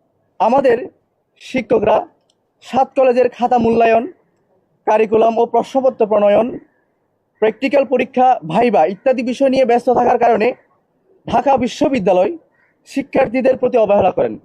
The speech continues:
ঢাকা বিশ্ববিদ্যালয়ের নিয়মিত পাঠদান ব্যাহত ও ফলাফল প্রকাশে বিলম্ব হয়। ঢাকা বিশ্ববিদ্যালয়ের শিক্ষার্থীদের তীব্র শি-, সিট স-, সংকট থাকা সত্ত্বেও সাত কলেজের জন্য ভবন নির্মাণের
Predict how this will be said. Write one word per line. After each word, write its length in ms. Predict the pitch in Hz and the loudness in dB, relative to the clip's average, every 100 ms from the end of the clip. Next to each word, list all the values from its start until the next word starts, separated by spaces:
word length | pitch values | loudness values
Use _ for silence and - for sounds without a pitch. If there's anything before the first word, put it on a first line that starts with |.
| _ _ _ _ _ _ _ _ _ _ - | _ _ _ _ _ _ _ _ _ _ -2
ঢাকা 220 | 240 269 | 0 0
বিশ্ববিদ্যালয়ের 840 | 240 - 294 285 269 277 277 247 | -2 -2 -2 0 0 2 2 2
নিয়মিত 340 | 247 247 247 240 | 2 0 2 0
পাঠদান 400 | 240 226 220 220 | 0 0 -2 -2
ব্যাহত 320 | 208 233 247 262 - _ _ _ - | -2 0 0 -2 -4 _ _ _ -2
ও 180 | 220 220 - _ _ _ 233 | 0 0 -4 _ _ _ -2
ফলাফল 440 | 240 226 233 220 - 151 - _ _ | 0 0 -2 -4 -14 -20 -20 _ _
প্রকাশে 400 | 233 240 247 285 | -2 0 0 0
বিলম্ব 340 | 202 233 208 175 | 0 0 0 -2
হয়। 200 | 147 101 - - - - _ _ _ _ - - - - - - - - | -4 -6 -12 -20 -20 -20 _ _ _ _ -20 -16 -16 -20 -20 -20 -20 -4
ঢাকা 280 | 208 247 277 | -2 0 0
বিশ্ববিদ্যালয়ের 560 | 226 - 285 262 277 262 | 0 -2 -2 0 0 -2
শিক্ষার্থীদের 520 | 269 262 247 262 254 _ _ _ _ - - | -2 -2 0 0 -2 _ _ _ _ -20 -8
তীব্র 260 | 233 208 240 | -4 -2 -2
শি-, 500 | - 254 - _ - | -2 -6 -6 _ -20
সিট 320 | - 269 226 | -8 -6 -6
স-, 320 | - 233 - | -4 -4 -4
সংকট 420 | 190 247 247 247 233 | -4 -2 0 -2 0
থাকা 220 | 240 233 | -2 0
সত্ত্বেও 500 | 254 233 226 175 110 _ _ _ _ _ _ | -2 -2 -2 -2 -4 _ _ _ _ _ _
সাত 400 | - 233 247 - _ _ _ _ - | -8 -2 -2 -2 _ _ _ _ -4
কলেজের 460 | 240 254 240 240 202 | 0 2 2 0 2
জন্য 340 | 220 220 220 | 0 2 0
ভবন 300 | 196 208 214 | 0 0 0
নির্মাণের 460 | 214 208 208 220 | 0 2 2 0